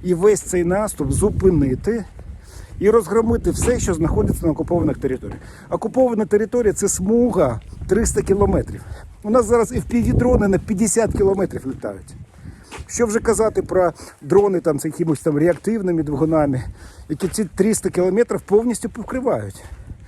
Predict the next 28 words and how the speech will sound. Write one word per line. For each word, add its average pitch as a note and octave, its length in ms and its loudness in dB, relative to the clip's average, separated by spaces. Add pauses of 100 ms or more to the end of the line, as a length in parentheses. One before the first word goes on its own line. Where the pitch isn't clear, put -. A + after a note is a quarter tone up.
(560)
Тобто D3 200 -6
все A#3+ 320 2
може G3 320 0
бути E3 280 -2
знищено A#3 500 -4
на F#3+ 140 2
окупованих F3+ 480 -2
територіях. B2+ 520 -2
Вся F#3 180 0
ворожа E3 360 0
техніка, G3+ 560 0
склади, D3+ 520 0 (840)
е, C3 440 2
і D3 360 2
ве-, F3+ 320 2
вся G3 200 0
жива D#3 260 0
сила. G#2+ 300 -8 (400)
Ну, A#2+ 220 -6
потрібно F#3+ 320 -4
це G#3+ 140 -6
просто A#3 300 -6
зробити. A3+ 480 -4
Це C#3 160 -4 (320)
потрібно G3 320 0
поставити D#3 460 -2
таку D3 220 -2
мету, G#3+ 400 -2